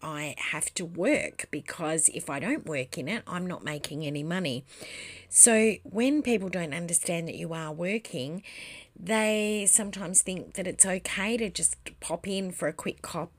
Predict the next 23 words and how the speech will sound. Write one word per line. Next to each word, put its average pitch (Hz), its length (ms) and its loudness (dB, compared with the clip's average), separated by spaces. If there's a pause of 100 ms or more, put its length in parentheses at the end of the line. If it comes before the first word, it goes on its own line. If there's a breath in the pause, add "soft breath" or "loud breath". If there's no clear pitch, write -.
(140)
uh, 156 220 -2 (100)
cuppa, 175 580 0
or, 139 200 0 (380 loud breath)
you 175 100 -4
know, 180 140 0
pop - 280 -6
in 175 160 0
for 160 160 -2
a 147 60 -2
quick - 420 -8 (160)
gossip 151 460 2
or 156 120 -2
a 135 60 -6
quick - 300 -10
chat. 165 340 -4 (1300 loud breath)
So - 180 4
that 196 220 2
can 185 180 -2
be 175 80 -4
challenging. 151 760 -4 (920 loud breath)
Number 247 360 4
three 180 680 -2 (840 loud breath)
is 226 640 8